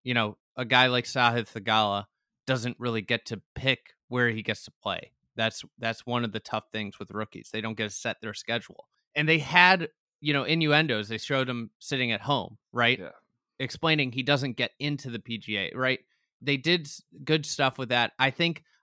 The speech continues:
Speaker 1: I really did enjoy the background information on Sahith Theegala. Um, and I think, you know, that was, that was the high point of the show for me,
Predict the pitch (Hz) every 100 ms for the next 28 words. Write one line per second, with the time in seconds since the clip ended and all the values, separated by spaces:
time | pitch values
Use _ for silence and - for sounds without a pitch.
0 | - 143 139 170 175 147 143 147 131 120
1 | 123 123 123 123 - _ _ _ 123 110
2 | 127 127 131 120 113 - 113 101 110 110
3 | 117 104 104 - 107 104 95 - _ -
4 | 95 95 85 - _ - 104 98 95 92
5 | - 123 113 113 107 - _ _ _ -
6 | 120 107 131 113 - _ 131 113 104 123
7 | 127 147 139 120 110 - - _ _ -
8 | 127 147 110 113 107 117 123 - 135 127
9 | 110 107 - 110 113 139 131 139 143